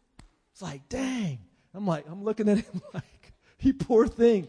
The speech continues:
And then he said, he said, "Man, mosquitoes just love me."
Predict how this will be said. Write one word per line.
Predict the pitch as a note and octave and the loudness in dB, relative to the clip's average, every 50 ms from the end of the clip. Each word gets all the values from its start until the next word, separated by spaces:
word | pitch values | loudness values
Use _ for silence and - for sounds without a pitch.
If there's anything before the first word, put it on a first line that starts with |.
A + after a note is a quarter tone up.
| - - _ | -10 -14 _
And | - E3 | -4 -2
then | F3 F#3+ | 0 2
he | G3 F#3+ F#3+ | 2 2 0
said, | - - G3 F3 D3+ C#3 C3+ B2 A2+ _ _ _ _ _ _ _ _ _ _ _ _ | 0 0 2 2 2 0 -2 -8 -12 _ _ _ _ _ _ _ _ _ _ _ _
he | - E3+ F3 | -10 -8 -6
said, | - - D#3+ C#3+ B2+ A#2 - | -4 -4 -4 -4 -6 -8 -6
"Man, | D#3+ F3+ F3+ F3 | -4 -4 -2 -2
mosquitoes | E3 D3+ - - - - A#3 A#3 G3 F3 D#3 | -4 -6 -8 -10 -10 -10 -6 -4 -4 -4 -4
just | - D#3+ D3+ - - | -6 -10 -12 -12 -12
love | C#3 C#3 D3 D3+ D3 A2+ | -10 -8 -8 -8 -8 -10
me." | C#3 C3+ B2+ A#2 - A#2 | -12 -14 -16 -16 -18 -20